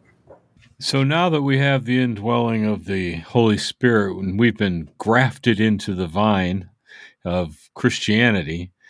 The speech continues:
uh, I, I wanna kinda touch on another point, and that is we are literally family members now. We are, we are co-heirs with Christ, which makes us, eh, the sons of God.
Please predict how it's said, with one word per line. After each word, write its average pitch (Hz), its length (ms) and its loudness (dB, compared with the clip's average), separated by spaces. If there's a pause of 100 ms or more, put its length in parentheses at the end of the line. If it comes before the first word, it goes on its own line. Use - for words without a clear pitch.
(280)
uh, 110 360 0
I, - 200 -4 (220)
I - 40 -2
wanna 131 360 2
kinda 143 380 0
touch 139 280 -2
on 135 140 2
another 123 320 0
point, 120 460 -2
and 101 160 -6
that 117 180 -2
is 113 220 -6 (120)
we 131 140 -2
are 139 140 2
literally 135 380 2
family 127 460 2
members 85 520 -6
now. 78 160 -6
We 110 200 0
are, 85 200 -2 (200)
we 117 220 -2
are 101 380 -2 (440)
co-heirs 127 1000 2
with 107 260 -4
Christ, - 640 -4
which - 380 -6
makes 104 420 -4 (120)
us, 104 480 0 (440)
eh, 87 340 -6
the 101 400 -4
sons 113 520 0
of 92 180 -2
God. 131 500 -2